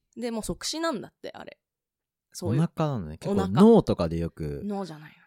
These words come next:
Speaker 2: くも膜下出血とかを聞くけど、脳ではなくてお腹の動脈瘤で。
Speaker 1: そう。
Speaker 2: なるほど、なるほど。
Speaker 1: で、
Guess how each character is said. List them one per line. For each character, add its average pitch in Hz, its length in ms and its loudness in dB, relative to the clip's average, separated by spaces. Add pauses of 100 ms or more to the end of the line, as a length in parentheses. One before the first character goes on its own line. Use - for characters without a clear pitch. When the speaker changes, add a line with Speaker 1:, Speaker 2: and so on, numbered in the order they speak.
(140)
Speaker 2:
く - 80 -6
も 104 100 0
膜 98 260 -4
下 101 120 -6
出 - 60 -10
血 - 200 -8
と - 80 -10
か 71 80 -10
を 69 60 -8
聞 - 140 -20
く - 20 -20
け - 100 -14
ど、 76 140 -8
脳 165 560 4
で - 80 -4
は 135 100 -2
な 147 100 -4
く - 100 -14
て - 100 2
お 98 160 4
腹 170 320 2
の 185 140 2
動 131 160 0
脈 123 260 -2
瘤 92 240 -2
で。 101 380 -2 (400)
Speaker 1:
そ - 260 -16 (480)
う。 - 20 -20
Speaker 2:
な 98 60 -8
る 85 60 -10
ほ 73 80 -14
ど、 71 60 -12
な 60 40 -12
る 73 60 -14
ほ 76 60 -18
ど。 - 100 -20 (640)
Speaker 1:
で、 175 760 -12